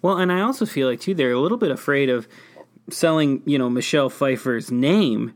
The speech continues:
because Matthew Broderick is the only one with his name above the title. Like, even Richard Donner gets his name above the title. It's like Matthew Broderick in a Richard Donner film, Ladyhawke.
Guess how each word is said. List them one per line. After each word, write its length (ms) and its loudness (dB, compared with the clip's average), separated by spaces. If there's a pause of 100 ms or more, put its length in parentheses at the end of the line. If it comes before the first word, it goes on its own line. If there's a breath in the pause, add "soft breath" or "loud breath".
because 280 0
Matthew 300 0
Broderick 420 -2
is 100 -10
the 160 -6
only 260 2
one 240 0
with 120 -6
his 140 -8
name 200 0
above 280 -6
the 80 -8
title. 400 -4
Like, 220 -4
even 240 2
Richard 320 0
Donner 320 2
gets 260 -4
his 120 -8
name 220 -2
above 300 -8
the 80 -8
title. 500 -4
It's 180 -8
like 160 -4
Matthew 320 -2
Broderick 520 0
in 200 0
a 100 0
Richard 320 -2
Donner 300 -4
film, 360 -6
Ladyhawke. 560 -8